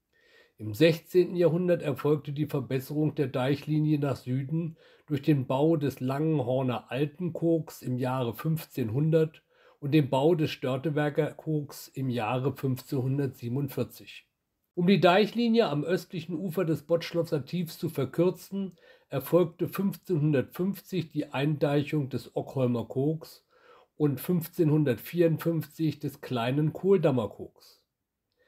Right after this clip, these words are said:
Im gleichen Jahr erfolgte die Eindeichung des Anwachses östlich der Widinghade. Es entstand der Emmelsbüller Kleine Kog.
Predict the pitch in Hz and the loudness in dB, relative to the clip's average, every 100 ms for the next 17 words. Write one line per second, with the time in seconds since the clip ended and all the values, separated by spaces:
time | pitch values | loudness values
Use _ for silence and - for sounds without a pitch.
0 | _ - 107 113 123 170 170 180 170 143 | _ -12 -6 0 4 4 2 4 4 4
1 | 135 160 160 - 135 147 127 135 165 165 | 2 2 2 -2 -2 -2 -2 -2 -2 -2
2 | 156 143 156 165 165 - 123 - 131 147 | -2 0 0 0 0 -2 -6 -6 -4 -2
3 | 143 143 - 151 135 - 135 - - 143 | 0 -4 -4 -4 -4 -4 -4 -4 -8 -4
4 | - 151 143 123 101 92 90 92 - _ | 2 2 2 0 -2 -6 -10 -12 -20 _
5 | _ _ _ _ _ - - 131 127 151 | _ _ _ _ _ -10 -4 -4 -2 0
6 | 147 147 - 123 123 143 139 - 139 139 | 0 0 -4 -4 0 0 -2 -6 -4 -2
7 | 139 135 - 110 117 143 - 113 - - | -2 -4 -6 -4 -4 -4 -4 -6 -6 -20